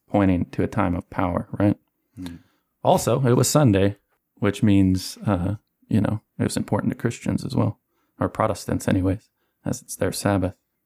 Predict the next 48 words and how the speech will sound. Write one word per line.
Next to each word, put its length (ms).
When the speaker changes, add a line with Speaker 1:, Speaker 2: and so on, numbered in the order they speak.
Speaker 1:
All 80
right, 160
so 120
those 200
are 80
just 220
a 60
few 200
details 500
that 240
pop 280
into 220
your 100
guys' 360
head 280
about 460
the 80
occult 640
and 320
the, 240
the 120
trappings 540
around 480
this 320
sort 240
of 80
thing. 320
Um, 240
but 140
while 200
you're 140
thinking 300
that 180
over, 560
Finn 200
McCracken, 540
he's 160
been 160
scrawling 480
in 140
his, 280
uh, 240
notepad 540
for 100
a 60
little 160
while, 260
Jimmy, 460